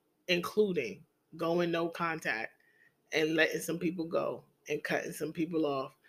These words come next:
and going on about your life. I'm just saying. I'm just saying. So, if this is where you are, know that I'm praying for you. Know that you have someone that's on that same journey.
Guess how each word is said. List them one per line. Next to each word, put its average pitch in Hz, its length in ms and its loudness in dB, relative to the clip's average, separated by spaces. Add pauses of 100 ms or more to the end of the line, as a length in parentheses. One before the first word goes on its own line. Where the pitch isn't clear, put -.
(280)
and 156 180 0
going 151 300 4
on 151 180 -2
about 143 320 -4
your 123 120 -4
life. 85 420 -10 (1040)
I'm 220 200 6
just 170 260 6
saying. 117 360 -4 (800)
I'm 185 520 10
just 156 500 2 (100)
saying. - 640 -4
So, 170 500 6 (1600)
if 196 180 8
this 247 220 12
is 247 100 4
where 247 120 12
you 254 240 10
are, 170 400 6 (540)
know 185 220 10
that 214 160 12
I'm 214 140 8
praying 175 320 6
for 160 140 -4
you. 156 380 -2 (320)
Know 170 220 8
that 190 240 10
you 190 80 6
have 185 240 8
someone 180 320 2
that's 175 200 2
on 170 140 0
that 170 160 0
same 170 300 0
journey. 151 520 -4